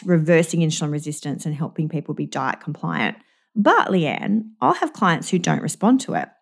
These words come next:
So some of my best clients have been on a very low dose, point two five,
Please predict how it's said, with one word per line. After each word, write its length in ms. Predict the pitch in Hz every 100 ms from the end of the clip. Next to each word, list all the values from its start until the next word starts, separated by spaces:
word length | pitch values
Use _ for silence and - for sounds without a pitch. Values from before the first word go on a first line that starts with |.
| -
So 420 | - 214 202 196 - _ _ _
some 140 | 269
of 60 | 320
my 120 | 247
best 260 | 175 196 208
clients 340 | - 160 -
have 80 | 165
been 120 | 170
on 120 | 160
a 40 | 156
very 240 | 175 214
low 180 | 190 143
dose, 340 | - 156 262
point 260 | - 208 202
two 120 | -
five, 520 | 160 147 131 147 -